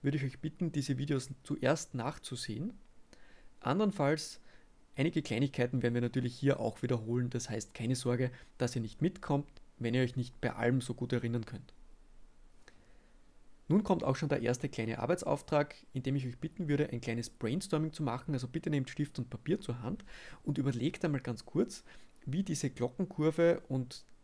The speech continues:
die Eigenschaften, die hier am Bildschirm stehen, im Zusammenhang mit der Normalverteilung eine Rolle spielen. Wie gesagt, nehmt euch dafür zwei Minuten bitte Zeit und dann geht's auch schon weiter mit den ersten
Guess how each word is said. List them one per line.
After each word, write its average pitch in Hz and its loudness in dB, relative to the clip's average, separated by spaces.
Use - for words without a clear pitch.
die - 0
Eigenschaften, 143 0
die 139 -2
hier 135 2
am 123 -4
Bildschirm 160 -2
stehen, 143 -2
im 190 0
Zusammenhang 151 0
mit 143 0
der 135 2
Normalverteilung 127 0
eine 120 -2
Rolle 143 2
spielen. 156 -2
Wie 147 0
gesagt, 156 2
nehmt 127 0
euch 123 -2
dafür 123 -2
zwei 110 0
Minuten 131 2
bitte - -6
Zeit 127 0
und 135 0
dann 117 0
geht's 127 2
auch 113 0
schon 123 -4
weiter 107 0
mit 143 0
den 127 -2
ersten 120 -2